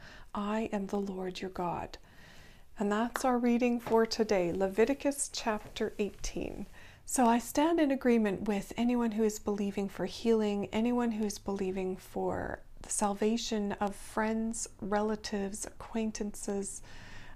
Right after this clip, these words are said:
I just stand in agreement in the name of Jesus.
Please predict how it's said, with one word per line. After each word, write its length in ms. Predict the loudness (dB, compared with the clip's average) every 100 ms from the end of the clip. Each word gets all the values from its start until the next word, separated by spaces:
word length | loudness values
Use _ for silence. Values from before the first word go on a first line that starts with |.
| -6
I 80 | 0
just 240 | 2 2
stand 640 | 2 2 2 4 2 0 0
in 180 | -2
agreement 560 | -2 -2 0 0 0 -2
in 140 | -2
the 80 | 0
name 340 | 0 0 0 -2
of 160 | -4
Jesus. 760 | -4 -2 -2 -2 -2 -2 -6